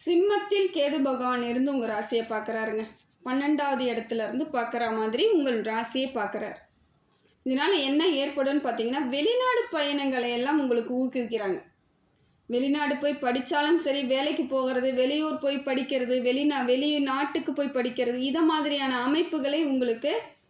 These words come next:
கேது பகவான் கொடுக்குறாரு. இது வெற்றிக்கான பாதையாவும் இருக்கும். இதுல லாபத்தை ஏற்படுத்தி கொடுக்குறாரு. அதே போல ஆன்மீக சிந்தனை அதிகமா ஏற்படுவது, ஆ-, அரசாங்கத்தின் மூலமாக ஏதாவது உதவி ஏதாவது எதிர்பார்த்துட்டு இருக்கீங்கன்னா அதெல்லாம் கிடைச்சிரும்.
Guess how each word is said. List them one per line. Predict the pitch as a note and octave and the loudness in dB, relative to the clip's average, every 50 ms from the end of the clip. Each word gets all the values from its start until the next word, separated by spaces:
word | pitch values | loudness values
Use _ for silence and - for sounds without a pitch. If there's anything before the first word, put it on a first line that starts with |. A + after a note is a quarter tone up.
| _ _ _ _ - | _ _ _ _ -2
கேது | A3+ A#3+ A#3+ C4 A3+ | -2 0 0 0 -2
பகவான் | A#3 A3 A3 G#3+ A3 A#3 A3 - | -2 -4 -4 -4 -4 -4 -4 -4
கொடுக்குறாரு. | A3+ A3+ A3+ - G#3+ G#3+ G#3+ A3 | -4 -4 -4 -4 -4 -4 -2 -2
இது | B3+ C#4 B3+ C4+ | -2 -2 0 0
வெற்றிக்கான | A3+ B3+ C4+ C4 C4 F4+ F#4+ F4 - D#4+ C#4 C4+ C#4 C4 C4+ | 0 -2 -2 -2 0 0 0 2 2 -2 -2 -2 -2 -2 -2
பாதையாவும் | B3 A#3 A#3 A3+ A#3 A3+ A3+ A#3+ B3+ | -2 -2 0 0 0 0 0 0 -2
இருக்கும். | A#3 G3+ - - - - _ _ _ _ _ _ _ _ _ A#3+ | -2 -4 -6 -8 -16 -20 _ _ _ _ _ _ _ _ _ -2
இதுல | A#3+ B3 B3+ B3 B3 B3+ | 0 0 0 0 0 0
லாபத்தை | C4 D4+ E4+ G4 - - E4 | 0 0 0 0 0 2 2
ஏற்படுத்தி | E4 D4 C4+ C4 C4+ C4+ A#3+ - - A3+ | 2 4 2 2 0 0 -2 -2 -4 -6
கொடுக்குறாரு. | - A3+ A3 G#3+ A#3 A3+ A3+ G3+ - - - _ _ _ _ _ _ _ _ _ _ _ _ _ _ _ _ _ _ _ _ _ _ _ _ | -4 -4 -6 -4 -4 -4 -4 -6 -8 -12 -16 _ _ _ _ _ _ _ _ _ _ _ _ _ _ _ _ _ _ _ _ _ _ _ _
அதே | B3+ C4+ D4 D#4 D#4+ | -4 -2 0 0 0
போல | D#4 E4 D#4 D#4+ D#4+ | 0 0 0 0 0
ஆன்மீக | D4+ C#4 C4+ C#4+ D4+ D#4+ E4 E4+ E4 C#4 D#4 D4+ | 0 0 0 2 4 4 6 6 4 2 0 -2
சிந்தனை | - C#4 C4 B3+ B3+ B3+ B3 A#3+ | 0 0 0 0 0 0 0 -2
அதிகமா | A3+ G#3+ A3+ A#3+ B3 B3+ B3 A#3+ | -2 -4 -4 -2 0 0 0 0
ஏற்படுவது, | A#3 A#3 A3+ A#3 - A#3+ A3+ A3 A3+ A3 G#3+ A#3 A#3+ A#3+ | -2 -2 -4 -2 -4 -4 -2 -2 -2 0 0 0 0 0
ஆ-, | A#3 A#3+ B3 B3 B3 - | -2 -2 0 0 0 0
அரசாங்கத்தின் | - B3+ C#4 F#4+ F#4 - - G#4 G4 G4 G4 G4+ - - - F4+ D#4 | 0 -2 -2 -2 -2 -2 0 0 2 4 4 2 2 2 2 4 4
மூலமாக | D4+ D4+ D#4 D#4 D4+ D4+ D4+ D4 D4 D#4+ | 4 4 2 2 0 0 0 0 0 0
ஏதாவது | D#4 C#4+ C4 B3+ A#3+ C4 C4+ C#4 D4 F4 D#4+ D4+ C#4 B3+ | 0 0 0 0 0 0 0 0 0 0 0 0 0 0
உதவி | B3+ A3+ C4+ C4+ C#4 C#4 | 0 0 0 0 0 2
ஏதாவது | C4 A#3+ A#3 A#3+ B3 B3+ A#3+ | 2 2 2 2 2 2 2
எதிர்பார்த்துட்டு | A#3 B3 B3 A#3+ C4 B3 A3 - A#3 - A3 | 2 2 0 0 -2 -4 -2 -2 -4 -4 -4
இருக்கீங்கன்னா | A#3 - A#3 B3+ C#4 | -4 -2 -2 -2 0
அதெல்லாம் | D4 C4+ C4 B3+ B3+ C4 C4 - | 0 0 0 0 0 -2 -2 -2
கிடைச்சிரும். | - A#3 A3 A3 - A3+ F3+ - | -2 -4 -4 -4 -6 -8 -10 -10